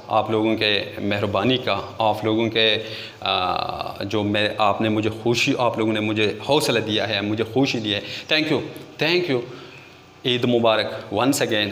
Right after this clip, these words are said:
खुश रहो, बस अपने लिए खुशी, खुशी का सामान खुद पैदा कर दो।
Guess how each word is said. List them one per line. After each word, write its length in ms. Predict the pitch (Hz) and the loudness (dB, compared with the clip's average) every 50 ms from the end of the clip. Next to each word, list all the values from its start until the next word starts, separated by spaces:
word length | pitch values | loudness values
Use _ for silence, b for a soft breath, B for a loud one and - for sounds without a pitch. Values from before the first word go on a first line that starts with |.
| - - - | -4 -2 2
खुश 260 | 170 190 180 - - | 2 4 4 4 2
रहो, 500 | 139 131 123 127 123 120 117 113 110 107 107 | 2 2 2 2 2 2 4 2 2 2 0
बस 460 | 131 - - - - - - - - 165 | 0 -2 -2 -2 -4 -4 -6 -2 -2 -2
अपने 280 | - - - 143 135 | 0 2 2 2 2
लिए 200 | 127 127 127 123 123 | 2 2 2 2 0
खुशी, 420 | - - 160 160 156 - 135 135 - - - | 2 2 2 4 4 2 0 -2 -4 -4 0
खुशी 240 | 139 156 156 - 151 | 0 2 2 2 0
का 120 | - - 120 | 0 0 -2
सामान 380 | - - 110 110 113 113 117 110 | -2 -2 -4 -2 0 -2 -2 -2
खुद 280 | 113 - 170 202 - - | 0 2 2 2 2 2
पैदा 240 | - 127 113 113 113 | 0 0 0 0 0
कर 200 | 110 - 113 107 | 0 0 -2 -2
दो। 160 | 107 107 104 | -2 -2 -4